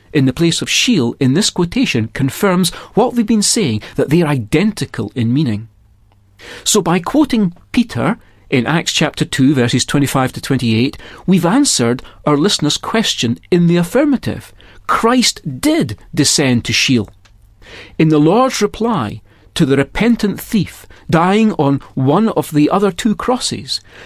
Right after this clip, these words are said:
he promised the thief that he would be with Jesus in paradise that very day. When we put the Lord's words alongside Peter's,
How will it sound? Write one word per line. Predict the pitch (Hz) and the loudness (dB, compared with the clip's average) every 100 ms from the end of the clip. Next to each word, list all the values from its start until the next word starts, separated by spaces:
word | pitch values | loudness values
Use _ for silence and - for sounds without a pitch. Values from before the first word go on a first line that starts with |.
| - | -8
he | - 254 | -2 -2
promised | - 233 302 277 - | 2 0 2 0 0
the | 147 | -4
thief | - 123 131 - - - - | -2 -4 -4 -8 -18 -8 -2
that | 147 | -2
he | - 190 | 2 2
would | 165 | 2
be | 131 131 | 2 2
with | 131 - - | 2 0 -2
Jesus | - 127 123 127 - | -2 -2 0 -2 -2
in | - 254 | 0 0
paradise | - 254 247 208 120 92 117 - - - | 0 0 0 0 -4 -8 -8 -10 -8 -2
that | - 135 | -2 0
very | 143 139 139 | 0 0 2
day. | 160 156 104 - - _ - - - - | 2 0 -2 -10 -20 _ -20 -20 -20 -4
When | - 220 | 0 2
we | - | 2
put | 277 | 0
the | 170 | 2
Lord's | 160 165 196 143 | 4 4 2 0
words | 160 120 131 175 - - - _ - | 0 0 0 -4 -12 -14 -18 _ -4
alongside | 123 120 156 220 - 190 175 | 0 2 2 2 2 0 -2
Peter's, | - 254 107 135 - | -2 -2 -2 -4 -2